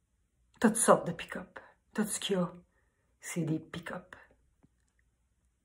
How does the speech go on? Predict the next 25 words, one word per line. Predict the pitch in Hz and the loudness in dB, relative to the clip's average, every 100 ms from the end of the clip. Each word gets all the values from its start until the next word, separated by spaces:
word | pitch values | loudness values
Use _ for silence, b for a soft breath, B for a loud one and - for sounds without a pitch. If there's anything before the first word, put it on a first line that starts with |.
| _ - | _ 12
Des | 214 | 12
pick-up | 214 254 254 240 | 12 12 12 12
trucks. | - 226 226 - - - _ _ _ _ _ _ _ - | 10 10 10 4 -12 -14 _ _ _ _ _ _ _ -4
C'est | - | 10
un | 214 | 10
parking | - 226 - 254 240 220 | 12 12 12 12 12 10
plein | 254 254 233 196 | 12 12 12 6
de | 190 | 6
pick-up | - 220 214 208 | 8 10 10 10
trucks | - 220 190 | 12 12 12
avec | 180 175 | 4 6
des | 185 | 8
têtes | 214 196 151 | 10 10 12
d'orignaux, | 180 180 175 185 | 10 10 8 6
ces | 185 160 | 4 -2
capots. | 165 - 185 - - - - _ _ _ _ _ _ _ _ _ _ - | -2 -4 -6 -8 -20 -20 -20 _ _ _ _ _ _ _ _ _ _ -8
Qui | - | 2
me | 185 | 4
regardent. | 180 175 180 - - - _ _ _ _ _ _ _ _ _ _ _ _ _ _ _ _ _ _ - | 6 6 6 2 -14 -18 _ _ _ _ _ _ _ _ _ _ _ _ _ _ _ _ _ _ -10
Qui | - 180 | -2 0
me | |
regardent. | 190 - 147 - _ _ _ _ _ _ _ _ _ _ _ _ _ _ _ _ _ _ _ _ _ _ _ _ - - - _ _ - B B B - | 0 -2 -8 -10 _ _ _ _ _ _ _ _ _ _ _ _ _ _ _ _ _ _ _ _ _ _ _ _ -20 -20 -20 _ _ -16 B B B -6
Qui | 170 | 0
me | 151 | 0
regardent. | 143 156 170 - - | 0 -2 -4 -6 -10